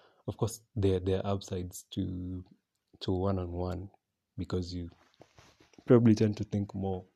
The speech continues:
more deeply on what you're hearing than, than in conversations. In conversations,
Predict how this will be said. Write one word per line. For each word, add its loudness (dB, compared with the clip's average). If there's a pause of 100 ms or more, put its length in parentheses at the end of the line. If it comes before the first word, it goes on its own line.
(600)
more 0
deeply -6
on -8
what -10
you're -8
hearing -4 (180)
than, -6 (1200)
than 4
in 2 (100)
conversations. 0
In -4
conversations, -2